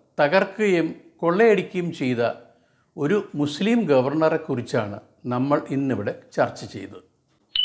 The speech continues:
ഇതൊരു സാധാരണ മുസ്ലിം ഗവർണർ എന്ന് പറഞ്ഞാൽ പോരാ, ഒരു ശിഖണ്ഡിയായ മുസ്ലിം ഗവർണർ എന്ന് പറയേണ്ടി വരും. അങ്ങനെ പറയാമോ എന്ന് ചോദിച്ചാൽ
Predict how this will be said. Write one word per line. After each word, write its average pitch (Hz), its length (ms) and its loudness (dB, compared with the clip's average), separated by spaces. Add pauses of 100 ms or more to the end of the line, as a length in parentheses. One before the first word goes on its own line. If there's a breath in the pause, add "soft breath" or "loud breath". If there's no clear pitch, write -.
(1040)
ഇതൊരു 180 460 0
സാധാരണ 185 640 2 (120)
മുസ്ലിം 208 340 -6
ഗവർണർ 190 400 0
എന്ന് 175 140 -2
പറഞ്ഞാൽ 135 320 -2
പോരാ, 113 340 -10 (1120)
ഒരു 143 120 0
ശിഖണ്ഡിയായ 156 1040 2 (160)
മുസ്ലിം 156 320 -4
ഗവർണർ 127 420 0
എന്ന് 123 140 -4
പറയേണ്ടി 113 340 -4
വരും. 98 180 -10 (1800 soft breath)
അങ്ങനെ 190 380 4
പറയാമോ 220 640 6
എന്ന് 208 120 -4
ചോദിച്ചാൽ 143 520 -2